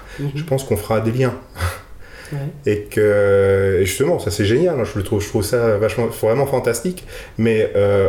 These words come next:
Speaker 2: en quoi est-ce que c'est intéressant de dire ça aujourd'hui et en quoi est-ce que ça peut permettre à des populations qui subissent la discrimination, quelle qu'elle soit, euh, de, d'être plus fortes ? À partir du moment où on reconnaît ça, pour moi, en rien.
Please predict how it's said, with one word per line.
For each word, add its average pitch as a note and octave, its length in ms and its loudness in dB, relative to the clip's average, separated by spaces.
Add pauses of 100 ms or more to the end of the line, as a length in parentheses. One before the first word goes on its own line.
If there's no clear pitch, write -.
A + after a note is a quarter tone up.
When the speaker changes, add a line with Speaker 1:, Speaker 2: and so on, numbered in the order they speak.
Speaker 2:
en A2 120 0
quoi F3 340 -2
est-ce G#2+ 100 -4
que - 120 -2
c'est - 200 -4
intéressant B2 500 -2
de A2 120 -2
dire G#2 240 -6
ça - 240 -2
aujourd'hui A2+ 500 0
et A#2+ 80 2
en C3+ 200 0
quoi C#3+ 200 2
est-ce D3 140 -2
que - 80 -6
ça - 120 -2
peut A2+ 140 -2
permettre A#2+ 460 -2 (100)
à B2 80 0
des A2+ 80 0
populations C3 640 0
qui F#2+ 140 -8
subissent C#3 320 -6
la A#2 80 2
discrimination, A2 680 -4
quelle B2 220 -4
qu'elle A2+ 100 -2
soit, B2 320 -2 (400)
euh, G2+ 380 0 (300)
de, A2 320 4
d'être A#2+ 200 -2
plus - 160 -4
fortes ? - 500 -4 (200)
À - 60 -12
partir - 160 -4
du G#2+ 40 4
moment G#2+ 200 2
où - 20 4
on G#2 80 2
reconnaît G#2 280 0
ça, G2+ 300 -6 (120)
pour G2 120 2
moi, A#2+ 160 2
en G2 80 2
rien. A2+ 260 -2